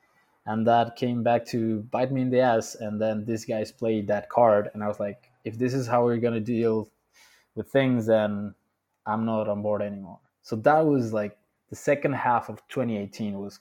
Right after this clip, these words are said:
quite rough, man. I was like, Jesus, two, like, two of these situations in which, uh, the project is looking good, the company is looking good, but then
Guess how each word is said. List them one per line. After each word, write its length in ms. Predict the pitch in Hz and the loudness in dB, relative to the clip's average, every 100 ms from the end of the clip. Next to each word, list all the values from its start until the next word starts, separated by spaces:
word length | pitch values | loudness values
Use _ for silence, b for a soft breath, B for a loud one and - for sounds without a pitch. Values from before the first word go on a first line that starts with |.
| - | -20
quite 520 | - 120 113 104 95 | -10 -4 -4 -4 -8
rough, 360 | 104 98 - 110 | -10 -10 -12 -18
man. 340 | 95 71 65 _ - | -20 -20 -20 _ -12
I 80 | 101 | -10
was 260 | 104 104 - | -8 -10 -12
like, 500 | 104 101 98 _ _ B B B B B B B B _ | -10 -10 -12 _ _ B B B B B B B B _
Jesus, 440 | - 120 117 104 - | 0 4 4 0 -8
two, 500 | - 135 131 131 143 | 0 6 8 8 8
like, 300 | 120 107 - _ _ - | 6 6 0 _ _ 2
two 160 | - 160 | 8 10
of 100 | 131 | 10
these 160 | 147 | 4
situations 640 | - 139 131 131 135 147 123 | 4 4 8 8 8 4 2
in 160 | 123 | 2
which, 500 | 120 120 113 - - - | 2 2 0 -10 -8 0
uh, 280 | 113 107 104 | 2 4 2
the 100 | 107 | 0
project 520 | - 123 120 127 127 | 2 4 2 -2 -2
is 140 | 117 | 0
looking 400 | 131 127 123 117 | 0 0 -4 -2
good, 380 | 120 131 131 120 | 2 4 4 0
the 80 | - | -6
company 400 | - 117 127 127 | -6 -6 -4 -4
is 100 | 127 | -4
looking 280 | 135 139 131 | -4 -2 0
good, 200 | 131 117 | 0 0
but 160 | 110 | 0
then 380 | 117 113 113 110 | 0 0 0 -2